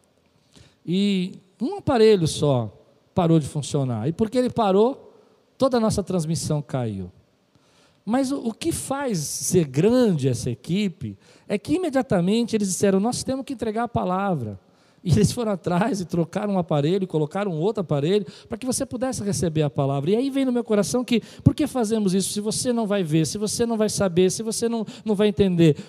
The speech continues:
Porque nós não estamos atrás de cargos e títulos, nós estamos atrás de servir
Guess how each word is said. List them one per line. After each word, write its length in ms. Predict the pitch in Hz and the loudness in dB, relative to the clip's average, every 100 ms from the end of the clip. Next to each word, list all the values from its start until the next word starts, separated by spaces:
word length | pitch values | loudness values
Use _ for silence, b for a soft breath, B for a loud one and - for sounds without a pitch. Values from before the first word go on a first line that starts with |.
| B | B
Porque 240 | - 247 269 | -8 -4 -2
nós 120 | 262 | 0
não 40 | |
estamos 320 | 262 262 262 | 0 0 0
atrás 320 | 220 - 226 202 | 0 0 0 -2
de 80 | |
cargos 460 | 208 - 233 220 185 | -4 -6 -4 -2 -2
e 80 | 180 | -4
títulos, 360 | - 233 190 | -4 -2 0
nós 140 | 175 190 | 0 0
estamos 300 | - 220 196 | 0 0 0
atrás 340 | 185 208 220 | -2 -2 -4
de 60 | 196 | 0
servir 480 | 196 165 202 233 | 0 2 -2 -2